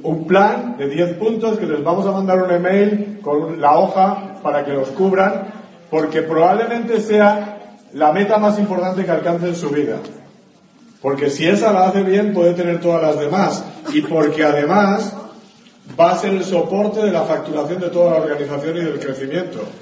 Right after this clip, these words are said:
Entonces, le dan ese diploma y le dicen, "Ponlo en tu carpeta de presentación o en la, en la carpeta que lleves contigo cuando vas a dar el, a hacer el plan".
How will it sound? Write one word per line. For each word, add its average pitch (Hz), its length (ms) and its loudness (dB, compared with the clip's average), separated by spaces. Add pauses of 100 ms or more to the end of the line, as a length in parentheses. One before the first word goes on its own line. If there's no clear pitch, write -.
(320)
Entonces, 147 420 0 (460)
le 143 100 -2
dan 190 180 6
ese 214 200 2
diploma 214 680 2
y 156 60 -2
le 156 160 -2
dicen, 214 680 0 (380)
"Ponlo 254 580 4
en 175 160 -8
tu 170 180 -6
carpeta 214 560 0
de 190 120 2
presentación 165 1040 0 (120)
o 143 120 0
en 147 100 2
la, 147 300 2
en 147 160 -4
la 139 140 -4
carpeta 190 440 -2
que 190 100 -2
lleves 190 220 0
contigo 190 480 -4
cuando 160 300 -2
vas 175 260 0 (320)
a 139 140 0
dar 160 180 4
el, 156 180 -2
a 135 100 -2
hacer 160 200 0
el 143 120 2
plan". - 760 0